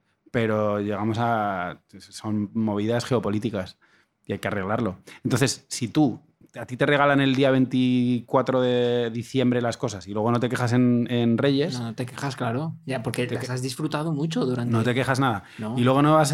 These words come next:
Speaker 1: y dices, "Eh, es que mis amiguitos te han regalado cosas en Reyes, a mí no".
Speaker 2: No,
Speaker 1: No eres ese tipo
Speaker 2: no,
Speaker 1: de
Speaker 2: soy un
Speaker 1: niño.
Speaker 2: cretino.
Speaker 1: Vale, per-, perfecto. Entonces, es, o sea, estamos tratando con una persona razonable, pero es que no todos los niños lo son.
Speaker 2: <laughs> ¿Tú recuerdas? Y vamos a entrar porque es que es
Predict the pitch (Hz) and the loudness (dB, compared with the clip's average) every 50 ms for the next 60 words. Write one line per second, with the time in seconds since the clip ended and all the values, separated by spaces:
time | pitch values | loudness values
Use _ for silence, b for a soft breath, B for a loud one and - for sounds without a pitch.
0 | 147 147 139 135 131 131 123 - 139 127 123 123 139 147 147 156 165 156 - 170 | 0 0 0 0 0 0 0 2 2 2 2 0 0 0 0 0 0 -2 -2 0
1 | 165 160 165 165 160 156 147 147 156 160 165 175 170 160 151 147 147 139 143 143 | 0 2 2 4 2 2 2 2 0 0 0 2 2 2 4 4 4 4 2 0
2 | 139 143 143 127 123 131 139 147 143 127 107 113 110 85 - - 110 104 107 107 | 0 0 0 2 2 2 2 2 2 2 0 0 -2 -4 -8 -12 -12 -12 -12 -12
3 | - 107 104 104 107 113 113 110 110 107 101 117 110 113 104 104 104 104 104 104 | -12 -10 -6 -4 -2 -2 0 -2 -2 -4 -4 -6 -4 -2 -2 -2 -2 -2 0 0
4 | 104 113 113 110 113 110 - 120 117 113 104 - b b b b b b - 107 | 0 0 0 0 0 0 0 2 0 0 0 -2 b b b b b b -10 -10
5 | 95 87 - - _ - - - - 98 - - 120 92 92 - - 117 113 117 | -10 -10 -14 -18 _ -16 -14 -12 -12 -10 -6 -4 -4 -4 -4 -4 -2 0 2 4
6 | 110 135 135 120 - - 123 131 - - - - 123 101 113 113 104 113 110 113 | 4 4 2 2 0 0 -2 -2 -2 -4 -8 -14 -8 -4 -2 -2 0 2 2 2
7 | 110 - 131 120 107 120 123 131 131 127 123 123 120 107 107 113 123 135 135 131 | 2 2 0 2 2 4 4 4 4 4 4 4 2 2 2 2 2 2 2 2
8 | - 110 110 110 107 104 101 95 - 98 95 - - 110 104 107 107 117 117 117 | 0 0 0 0 -2 -2 -4 -6 -8 -10 -10 -8 -6 -4 -4 -2 0 0 2 2
9 | 110 107 107 110 123 120 120 107 101 98 - 127 131 117 - - - _ _ _ | 2 2 2 2 4 4 2 2 0 -2 -2 -2 -2 -2 -4 -8 -16 _ _ _
10 | _ _ _ _ _ - - - - - - - - - - _ _ _ _ _ | _ _ _ _ _ -20 -20 -20 -20 -20 -20 -20 -20 -20 -20 _ _ _ _ _
11 | _ _ _ _ _ _ _ _ _ - 139 120 - - - 135 160 220 - - | _ _ _ _ _ _ _ _ _ -10 -10 -10 -10 -8 -6 -2 -2 -2 0 0
12 | 160 139 131 123 117 117 117 117 - - - _ - 113 107 110 123 120 131 123 | 0 0 0 -2 -4 -4 -8 -10 -14 -16 -18 _ -12 -12 -10 -10 -8 -6 -4 -4
13 | 117 120 123 123 127 135 - 120 113 107 - - 123 113 - - 120 113 | -4 -4 -4 -4 -4 -6 -10 -14 -16 -16 -12 -12 -12 -14 -12 -14 -14 -14